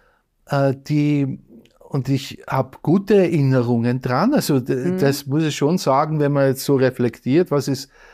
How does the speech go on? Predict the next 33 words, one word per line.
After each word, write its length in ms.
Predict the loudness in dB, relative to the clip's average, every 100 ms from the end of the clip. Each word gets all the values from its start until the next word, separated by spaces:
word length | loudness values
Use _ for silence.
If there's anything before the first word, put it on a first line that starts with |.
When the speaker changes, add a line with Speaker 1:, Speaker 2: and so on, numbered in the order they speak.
| _
Speaker 1:
geblieben 520 | -4 0 2 2 0
von 180 | -2 0
meiner 260 | 2 2 0
Schulzeit, 640 | 0 -2 -2 0 0 0
das 160 | -4 -2
hab 140 | -2
ich 180 | -2 -2
bildlich 480 | -2 -2 -2 -6 -6
vor 180 | -4 -2
mir. 460 | 0 2 0 -2 _ _ _ _ -20 -20 -6
Äh, 400 | -2 0 0 -2 -6 _ _ _ _ _ _ -8
ich 100 | -4
hab 200 | -2 -2
auch 120 | -4
das 200 | -6 -6
Buch 260 | -4 -2
natürlich 560 | 0 -2 2 2 2 0
noch, 400 | -2 -2 -4 -6
ja. 300 | -2 -2 -4 _ _ _ _ _ _ _ _
Aber 200 | -4 2
es 100 | 2
hat 300 | 2 -4 0
dazu 320 | -2 -2 -6 -4
geführt 640 | -4 -6 -6 -2 2 2 0
und 80 | -4
mich 240 | -4 -6
angeregt, 720 | -4 -2 0 0 0 -2 -6 _ _ _ _ -18 -2
dass 240 | -2 0
mich 240 | -2 -2 0
Heinrich 420 | 0 0 -2 -2
Böll 260 | 0 0
fasziniert 840 | 0 -2 -2 -2 -4 -2 -2 -4 -4
hat 340 | -6 -6 -16